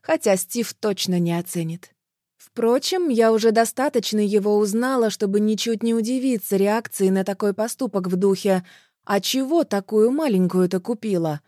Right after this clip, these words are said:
Только в ванной запускать». От этой мысли я непринужденно улыбнулась,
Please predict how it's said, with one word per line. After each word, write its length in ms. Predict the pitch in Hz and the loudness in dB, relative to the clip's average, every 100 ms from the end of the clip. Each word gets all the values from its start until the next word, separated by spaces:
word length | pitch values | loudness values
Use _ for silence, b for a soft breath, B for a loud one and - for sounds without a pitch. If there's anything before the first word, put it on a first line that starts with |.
| _ _ | _ _
Только 380 | - 196 185 196 | -2 -2 0 -2
в 60 | 175 | 0
ванной 360 | 190 294 262 | -2 -2 -2
запускать». 720 | 180 180 175 - 175 165 - _ _ _ _ _ _ _ - | 0 -2 -4 -6 -6 -6 -8 _ _ _ _ _ _ _ -10
От 200 | 285 403 | -4 -2
этой 240 | 370 311 | 0 0
мысли 360 | 330 370 - 277 | 0 -2 -2 -4
я 200 | 262 247 | -2 -2
непринужденно 920 | 247 233 233 233 214 240 285 226 202 | -4 -2 -2 -2 -2 -2 0 2 2
улыбнулась, 720 | 196 196 208 226 185 175 - | 4 4 2 2 2 0 -4